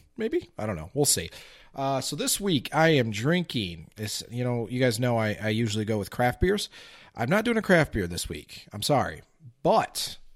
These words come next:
I am doing one of my favorite go-to light lagers, which is from America's oldest brewery,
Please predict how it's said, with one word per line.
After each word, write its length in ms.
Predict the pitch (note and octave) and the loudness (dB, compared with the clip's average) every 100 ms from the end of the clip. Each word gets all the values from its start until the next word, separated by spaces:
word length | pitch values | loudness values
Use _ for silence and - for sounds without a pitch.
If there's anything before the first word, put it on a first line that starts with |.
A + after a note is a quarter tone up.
| - | -12
I 120 | A#2 | -6
am 120 | B2+ | -4
doing 220 | B2+ B2+ A#2+ | 0 0 0
one 100 | A#2+ | -2
of 60 | |
my 100 | A2 | -4
favorite 720 | G2+ - C3 C3+ B2+ B2 - | -6 -4 -2 0 0 -2 -4
go-to 640 | - B2 C3 - B2+ A2+ A2 | -2 0 0 -2 -4 -4 -4
light 680 | G2+ G2+ A#2 D3+ D3+ - - _ G#2 | -4 -2 0 0 -4 -10 -10 _ -8
lagers, 680 | G#2+ A2+ A#2 A#2+ C3 - - - - _ - | -4 -2 -4 -8 -8 -12 -14 -20 -20 _ -6
which 300 | A2+ G2+ - | -4 -4 -6
is 540 | A#2 G#2 G2 F#2+ - - | -4 -4 -4 -6 -8 -8
from 200 | - G#2+ | -8 -6
America's 680 | G2 A2+ C#3+ - F2 F2 - | -4 -2 -2 -2 -6 -8 -10
oldest 460 | E2 A#2+ D#3+ D3+ - | -4 0 0 0 0
brewery, 500 | A2+ F#2+ F#2+ F#2 | 2 2 -2 -4